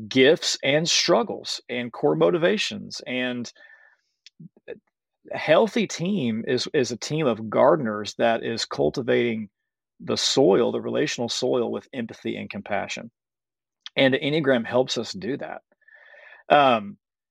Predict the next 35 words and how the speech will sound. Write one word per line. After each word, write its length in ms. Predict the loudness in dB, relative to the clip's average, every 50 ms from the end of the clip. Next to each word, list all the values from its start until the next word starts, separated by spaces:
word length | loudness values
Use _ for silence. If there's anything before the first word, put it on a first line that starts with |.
| _ _ -6
empathy 440 | -6 -4 -4 -4 -6 -4 0 0 2
is 160 | 2 0 -2
this 220 | -6 -8 -8 -6 -6
emotional 520 | -6 -4 -2 -2 0 0 -2 -2 -4 -4
response. 640 | -4 -4 -6 -6 -4 -4 -4 -4 -6 -6 -8 -8 -6
You 80 | -6
know, 60 | -4
Brian, 240 | -2 -2 0 0 0
I've 80 | -2 -4
heard 200 | -4 -6 -6 -6
you 100 | -6 -4
talk 240 | -2 -2 -2 0 0
about 240 | -2 -2 -2 -2
the 40 | -4
difference 360 | -4 -4 -4 -4 -6 -10 -10
between 200 | -6 -6 -4 -2
empathy 320 | -2 -4 -4 -4 -2 -2 -2
and 80 | -2
compassion 540 | -2 -6 -6 0 2 4 4 4 2 0 -2
a 80 | -2 -2
lot, 360 | -2 0 2 2 2 0 0 -4
but 120 | -6 -6 _ _ -20 -20 _ _ _ _ _ _ 0
empathy 440 | 0 0 2 0 0 4 4 6 6
is 160 | 4 2 0
an 60 | -2 -2
emotional 420 | 0 0 0 0 0 -2 -2 -4
response 500 | -4 -4 -2 0 0 0 0 0 -2 -2
that, 180 | -2 -2 -2 -2 _ -2
that 140 | -2 -2 -4 -4
puts 360 | -2 0 0 0 -2 -4 -8 -8 _ _ _ _ _ _ _ _ _
me 360 | -8 -2 0 2 4 4 4
in 300 | 4 2 0 0 0 0
your 360 | 0 2 2 4 4 2 2 0
emotional 540 | -2 -2 0 0 0 -2 -2 -4 -4 -4
shoes. 680 | -4 -4 -4 -2 -2 -4 -4 -6 -8 -6 -6 -6 -6